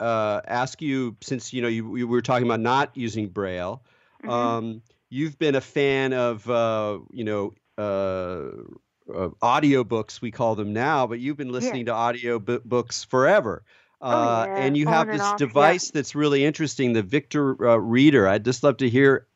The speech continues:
Speaker 1: hear you talk about how you access information.
Speaker 2: Yeah, you,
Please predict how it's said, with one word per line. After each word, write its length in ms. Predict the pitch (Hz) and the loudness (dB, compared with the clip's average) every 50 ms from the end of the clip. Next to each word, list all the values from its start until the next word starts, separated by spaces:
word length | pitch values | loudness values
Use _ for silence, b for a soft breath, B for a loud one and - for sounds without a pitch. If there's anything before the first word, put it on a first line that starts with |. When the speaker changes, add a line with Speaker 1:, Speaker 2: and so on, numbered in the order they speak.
| _ _ _ | _ _ _
Speaker 1:
hear 260 | - 143 117 151 165 | -6 2 6 6 6
you 140 | 170 170 165 | 8 6 4
talk 300 | - - 165 151 160 160 170 | 4 6 6 6 6 4 2
about 260 | 131 127 120 113 110 | 2 2 2 2 2
how 180 | 117 123 127 135 | 0 0 0 0
you 240 | 135 131 123 123 117 | 0 -2 -2 0 0
access 640 | 113 113 113 - - - 127 110 107 - - - b b b b b b b b | 0 0 0 -2 -4 -4 -2 -2 -2 -4 -10 -18 b b b b b b b b
information. 880 | 131 131 120 117 - 127 117 110 110 110 110 107 - - 95 85 87 - _ _ _ _ _ _ _ _ _ _ _ b b b b b b b b b b b b b b b b b b b b b b _ _ _ _ _ _ _ _ - - _ _ - | 0 0 0 0 0 0 0 2 2 2 2 0 -2 -6 -6 -8 -10 -16 _ _ _ _ _ _ _ _ _ _ _ b b b b b b b b b b b b b b b b b b b b b b _ _ _ _ _ _ _ _ -20 -20 _ _ -4
Speaker 2:
Yeah, 480 | 240 254 302 320 349 339 320 285 262 | 0 2 2 4 2 2 2 0 0
you, 260 | 240 233 226 254 285 | -2 -2 -4 -6 -6